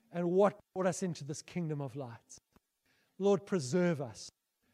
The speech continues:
from presuming that you would have just taken us just on our own merit. <laughs> But we stand on the merit of Jesus. Thank you, Lord.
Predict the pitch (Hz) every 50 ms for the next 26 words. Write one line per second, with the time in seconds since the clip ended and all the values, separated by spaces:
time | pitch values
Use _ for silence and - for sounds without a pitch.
0 | _ _ _ _ _ _ _ _ - 180 170 170 - - _ _ - 160 _ _
1 | _ - 214 190 139 127 143 190 202 180 156 147 120 113 113 - _ _ _ _
2 | _ _ _ _ _ _ _ _ _ _ _ _ - 185 180 190 180 196 202 202
3 | 190 180 143 175 170 - - 143 185 180 - - 160 147 127 - - - - -
4 | _ _ _ _ _ _ _ _ _ _ _ _ _ _ _ _ _ - 190 175
5 | - 196 180 175 170 151 170 170 165 156 151 160 147 139 127 110 - - - -
6 | - - - - - - - 240 - _ - - - _ - 170 - _ _ -
7 | - - _ _ _ _ _ _ - 175 113 160 165 - - 202 185 175 170 160
8 | 160 156 160 - - 151 - - - 147 131 110 - 120 - - - 220 208 190
9 | - 190 180 156 139 139 127 123